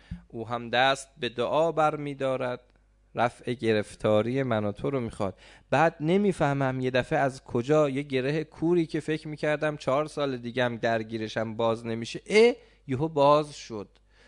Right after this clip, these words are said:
فلان کار رو راستی فهمیدید انجام شد، فلان اداره گیر کرده بودم، فلان مشکل فهمیدی حل شده، بهت می‌گفتم دعا کن حل بشه، دعا کن حل شه،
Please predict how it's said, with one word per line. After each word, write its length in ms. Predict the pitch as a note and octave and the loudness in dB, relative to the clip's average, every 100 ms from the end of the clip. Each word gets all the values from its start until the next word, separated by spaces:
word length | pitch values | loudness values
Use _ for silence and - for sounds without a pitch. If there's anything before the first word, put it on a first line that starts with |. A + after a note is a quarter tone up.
| - - | -20 -12
فلان 460 | - D#3+ E3+ E3 | 2 6 6 6
کار 160 | G3 A3+ | 6 6
رو 60 | |
راستی 320 | A3 F3+ A#3 A3 | 6 6 2 2
فهمیدید 560 | F3 D#3+ F#3+ A3+ G3 | 4 4 0 -4 -4
انجام 520 | D#3+ E3 D#3+ E3 D#3+ | 0 0 0 0 0
شد، 260 | D3+ D#3+ D3+ | -4 -10 -8
فلان 280 | D3+ D3 D3 | -4 -4 -4
اداره 360 | C3+ D3 C#3+ C#3 | -6 -4 -4 -4
گیر 240 | C#3 C3+ | -8 -8
کرده 320 | - C3+ C3+ | -4 -6 -6
بودم، 420 | C#3 C#3 C#3+ F#3+ - _ _ _ _ _ - - - | -8 -6 -8 -8 -16 _ _ _ _ _ -20 -20 -8
فلان 340 | - D3 D#3+ | 2 6 6
مشکل 440 | E3 D#3 - G#3 F#3+ | 6 0 0 -2 2
فهمیدی 340 | F3+ A3 A3 | 2 2 4
حل 200 | G3 F#3 | 6 6
شده، 280 | F3 F3 F3 | 4 0 2
بهت 220 | F3 E3+ | 0 -2
می‌گفتم 420 | D#3+ E3 E3 D#3+ | -6 -6 -4 -2
دعا 260 | D#3 D3+ D3+ | 4 4 4
کن 180 | D3+ D3 | 0 0
حل 160 | D3 | 0
بشه، 260 | C#3+ C#3+ C#3 | -2 -10 -8
دعا 240 | C#3+ C#3 | -4 -4
کن 200 | C#3 C#3 | -6 -8
حل 180 | C#3 C3+ | -6 -8
شه، 240 | - D#3+ | -12 -16